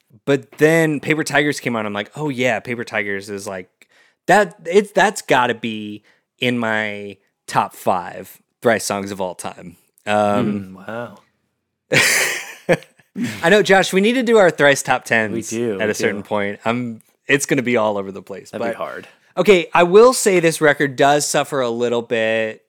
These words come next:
Speaker 1: We, we talked about production-wise, it's got some issues. It's just very of its time, specifically for this genre of music.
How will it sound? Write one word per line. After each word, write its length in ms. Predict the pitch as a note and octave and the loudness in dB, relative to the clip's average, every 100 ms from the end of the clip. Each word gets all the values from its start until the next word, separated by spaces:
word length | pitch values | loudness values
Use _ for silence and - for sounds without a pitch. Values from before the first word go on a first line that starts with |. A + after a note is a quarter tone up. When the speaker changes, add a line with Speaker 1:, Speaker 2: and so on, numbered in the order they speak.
| - | -4
Speaker 1:
We, 220 | C3+ C#3 | -4 -2
we 100 | C#3 | -4
talked 220 | C3+ B2 | -2 -2
about 300 | A#2 A2+ - | 0 0 -2
production-wise, 1080 | F3 E3 D#3 D#3+ C#3+ B2+ B2 A#2+ A#2+ A#2+ - | -4 -2 -2 -4 -2 0 0 0 -4 -6 -10
it's 200 | C3 A2+ - | -12 -14 -6
got 220 | A#2 - | -6 -4
some 120 | A#2+ | -8
issues. 300 | G#2 A2+ G#2 | -6 -8 -8
It's 200 | A2 G#2 | -8 -8
just 160 | B2+ G#2+ | -10 -8
very 360 | A2 G#2+ A#2 | -4 0 0
of 120 | A2 G#2+ | 0 -2
its 180 | - | -8
time, 680 | - G2 F#2+ G2 G2 G2 G#2+ - | -12 -10 -8 -8 -10 -12 -14 -12
specifically 540 | - C3+ A#2+ A#2 A#2+ | -8 -6 -6 -6 -8
for 160 | A#2 G#2+ | -6 -4
this 160 | G#2 - | -4 -2
genre 400 | G#2 G2 G2+ G2 | -2 -2 -4 -6
of 140 | F2+ | -8
music. 600 | G2+ F#2+ F#2+ G2+ G2+ _ | -14 -12 -12 -12 -12 _